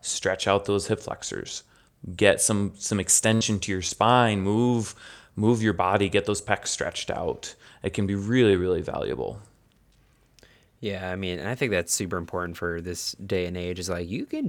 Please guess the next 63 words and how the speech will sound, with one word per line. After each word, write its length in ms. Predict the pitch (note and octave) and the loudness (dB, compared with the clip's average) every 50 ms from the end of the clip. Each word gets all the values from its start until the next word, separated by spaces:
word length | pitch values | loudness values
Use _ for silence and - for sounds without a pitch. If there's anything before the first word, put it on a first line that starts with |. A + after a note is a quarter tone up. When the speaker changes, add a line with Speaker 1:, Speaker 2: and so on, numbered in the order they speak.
| G#2 G2 | -6 -4
Speaker 2:
do 480 | G2 G#2 A#2+ C3+ C#3+ C#3+ C#3 C3+ B2+ A#2 | -2 0 2 2 4 2 2 0 0 2
a 20 | A2 | 2
lot 160 | G#2+ G2 G#2 | 2 2 2
of 80 | G#2+ | 2
this 140 | G#2+ G#2 - | 0 0 -2
stuff 400 | - - G#2 G2 G2 F#2 - - | 0 0 2 2 2 0 -2 -4
literally 340 | F#2+ F#2+ F#2 G2+ G2 F#2 F#2 | -4 -2 0 0 0 0 0
right 240 | F2+ F2+ F2 - - | 0 0 0 0 -2
where 80 | G2 | -2
you 140 | F#2 E2+ D#2+ | -4 -4 -4
work. 280 | E2+ E2 D#2+ D#2 - - | -4 -4 -6 -6 -8 -8
You 80 | F2+ | -8
could 140 | G2+ G#2+ G2 | -8 -6 -6
stand 300 | - - - G2+ G2 F#2+ | -6 -2 -2 -2 0 0
up 100 | F#2 F2+ | -2 -2
and 80 | F#2 E2 | -2 -8
spend 320 | - - F#2+ F2 E2 - | -6 -6 -6 -6 -6 -8
thirty 240 | - F2+ F#2 F2+ F#2 | -8 -8 -6 -6 -6
seconds 640 | F2 - - F2+ F2 - F#2+ F#2+ F#2 - - - - - - - - - _ _ - | -6 -2 -2 -2 -4 -4 -6 -8 -6 -6 -8 -8 -8 -12 -20 -20 -20 -20 _ _ -14
balancing 560 | G#2 - F2 F2 F2+ F2+ F2 - - D#2+ D2+ | -8 -6 -4 -2 -2 -4 -4 -6 -8 -10 -8
out, 360 | D#2 D#2 E2 F#2+ A2 - - - | -8 -6 -2 -2 -2 -4 -4 -8
you 160 | - B2+ C3 | -6 -4 -2
know, 140 | C3 C3+ C3+ | -2 -2 -2
and 120 | C3 G#2 | -2 0
I, 120 | F#2+ F#2 - | 0 -2 -2
the 100 | - F2 | -4 -4
more 220 | F#2 F#2 F#2+ F#2+ | -4 -2 -2 -2
that 80 | F2+ E2+ | -2 -2
you 200 | E2+ E2 E2 - _ _ - | -4 -6 -10 -12 _ _ -14
do 160 | - E2 F2 | -10 -8 -2
that, 220 | G2+ G#2 G#2 - | 0 0 0 0
the 80 | - F2 | -4 -6
more 180 | F2 F2 E2+ | -6 -6 -6
natural 460 | E2+ E2 E2 E2 E2 E2 - - A2 G#2+ | -6 -8 -8 -8 -10 -10 -6 -2 -2 -2
it 80 | G2+ | -2
becomes 400 | G2+ G#2+ - - A#2 A#2 A2+ G#2 | -4 -8 -6 -6 -6 -6 -6 -6
and, 100 | F#2+ E2+ | -8 -8
like, 220 | E2 E2 E2+ - - - - - - _ _ _ - | -8 -8 -10 -12 -18 -20 -20 -20 -20 _ _ _ -12
the 140 | - F2 D#2+ | -8 -6 -6
more 340 | D#2+ E2+ E2+ F2 F2 E2+ D#2+ - | -4 -4 -4 -4 -4 -4 -6 -8
stretched 340 | - - G2+ G2 - - - | -6 -2 -2 -2 -2 0 -2
out 220 | F#2+ A2+ - - | -2 -2 -2 -4
you 100 | - - | -10 -14
become, 400 | - - - - B1+ G#1 - - - _ _ - | -14 -16 -16 -14 -14 -14 -14 -16 -20 _ _ -18
you 120 | - - | -16 -14
know. 140 | C2 C2 D2+ | -12 -10 -10
It's, 440 | D#2+ - - - - - - - - _ _ - | -10 -10 -10 -10 -8 -8 -8 -8 -10 _ _ -12
you 240 | - G2+ G2 G#2+ G2+ | -8 -6 -6 -4 -2
could 140 | B2 G#2+ | -2 -2
do 180 | F#2 A#2 A#2+ A#2+ | 2 4 4 4
this 140 | G#2 F#2 - | 4 2 -2
stuff 200 | - G2+ E2+ - | -2 -2 -4 -4
literally 440 | F2 G2+ B2+ D3 D#3+ B2 G2 F2+ F2+ | -2 0 0 2 2 2 2 2 0
anywhere. 340 | F#2+ F#2 D#2+ D#2+ E2 D#2+ | 0 -2 -4 -6 -6 -8
It 60 | E2 E2+ | -6 -6
doesn't 240 | G2 G2 F2+ - | -6 -8 -10 -12
take 180 | - G#2 G#2+ - | -8 -8 -8 -8
a 40 | E2+ | -8
gym. 440 | D#2+ D#2+ F#2+ F#2 F2 F2+ F2 F2 F2+ | -10 -8 -6 -4 -4 -2 -2 -4 -4
It 60 | F2+ | -6
doesn't 180 | F2+ F2+ F#2+ | -6 -8 -8
take 140 | F#2 G2+ F#2+ | -10 -8 -10
a 80 | - | -10